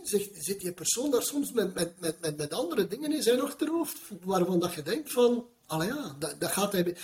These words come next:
dat, dat gaat dat die mensen niet altijd," omdat dat misschien ook niet past in het pakket, hè.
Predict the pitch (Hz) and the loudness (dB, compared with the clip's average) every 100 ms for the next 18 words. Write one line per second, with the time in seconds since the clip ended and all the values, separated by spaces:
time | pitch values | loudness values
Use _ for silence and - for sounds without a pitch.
0 | - 180 175 - 180 170 180 208 220 - | -4 2 2 2 0 2 4 4 4 0
1 | 180 214 240 - 202 208 196 175 - - | 0 2 2 0 2 2 4 2 0 -10
2 | _ _ _ 254 226 214 180 - 180 160 | _ _ _ 4 6 6 4 4 4 2
3 | 147 - 247 - 311 233 - - 294 - | -2 -2 0 4 4 4 0 -8 -8 -8
4 | - | -10